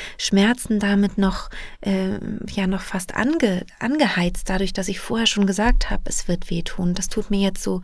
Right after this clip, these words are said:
furchtbar leid, dass ich das so gemacht habe."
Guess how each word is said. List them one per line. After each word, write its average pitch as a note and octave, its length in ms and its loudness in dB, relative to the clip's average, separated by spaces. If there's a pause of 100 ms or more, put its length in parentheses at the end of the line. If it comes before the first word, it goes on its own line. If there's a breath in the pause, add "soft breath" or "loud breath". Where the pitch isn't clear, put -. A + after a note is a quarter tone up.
(240 loud breath)
furchtbar G3 440 2
leid, G#3+ 560 2
dass F3+ 120 -4
ich - 140 -6
das G3 160 -2
so F#3 120 -4
gemacht F3 420 -2
habe." F#3 140 -8